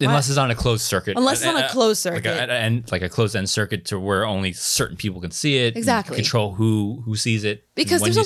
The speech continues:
Speaker 1: see
Speaker 2: lot
Speaker 1: it.
Speaker 2: of fucking weird people on
Speaker 1: Yeah.
Speaker 2: the internet that like things that they shouldn't like, and you never know whose hands your
Speaker 1: Mm-mm.
Speaker 2: pictures are getting into and what they're doing with them. There's,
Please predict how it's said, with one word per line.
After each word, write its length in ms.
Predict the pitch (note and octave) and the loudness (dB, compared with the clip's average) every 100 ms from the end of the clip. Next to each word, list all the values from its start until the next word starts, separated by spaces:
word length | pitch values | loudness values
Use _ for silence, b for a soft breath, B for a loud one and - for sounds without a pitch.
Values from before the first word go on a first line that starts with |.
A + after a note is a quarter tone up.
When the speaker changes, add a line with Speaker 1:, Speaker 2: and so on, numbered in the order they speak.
| F4+ | 2
Speaker 1:
see 20 | |
Speaker 2:
lot 60 | - | -2
Speaker 1:
it. 60 | - | -4
Speaker 2:
of 20 | |
fucking 380 | - B3 A#3+ G#3 | -8 -10 -8 -6
weird 360 | E3 G3 A3 G3+ | -4 -4 -4 -6
people 520 | A3 A3 F3 D#3+ D#3+ D3+ b b | -8 -8 -4 -4 -6 -10 b b
on 140 | F#3 F#3+ | 0 2
Speaker 1:
Yeah. 80 | |
Speaker 2:
the 60 | F#3+ | 2
internet 480 | F#3+ F#3+ F#3 F#3 - - - _ - | 0 0 0 -2 -8 -20 -20 _ -6
that 260 | E3+ E3 D#3+ | -2 0 0
like 240 | F3 F#3+ | -2 -2
things 320 | - G#3 G#3+ | -2 -2 -2
that 80 | - | -8
they 100 | D#3+ | -8
shouldn't 320 | D3+ F#3 F3 | -4 -2 -2
like, 500 | E3 F#3+ A3+ - - _ - | 0 0 0 -6 -20 _ -8
and 320 | F3 E3+ E3 | -4 -2 -2
you 60 | E3+ | -2
never 260 | E3+ F3+ | 0 0
know 560 | F3+ F3 F3+ F3+ F3 E3 | -2 -2 -2 -4 -6 -8
whose 220 | - G3 - | -8 -8 -6
hands 440 | G#3+ F3+ F3+ F3+ | -6 -6 -8 -4
your 300 | E3+ E3+ F3 | -2 -2 0
Speaker 1:
Mm-mm. 180 | F3+ F#3 | 0 0
Speaker 2:
pictures 300 | E3 - E3+ | 0 -2 -6
are 80 | F3+ | -8
getting 240 | F3+ E3+ | -6 -6
into 480 | G3 F#3+ A#3+ A3 G#3+ | -8 -8 -6 -6 -4
and 140 | E3 | -4
what 120 | D#3 | -4
they're 120 | D#3+ D3 | -6 -10
doing 260 | D#3 G3 | -8 -8
with 180 | G#3 G3+ | -10 -10
them. 300 | G3 G3+ G3 | -10 -8 -6
There's, 180 | E3 | -6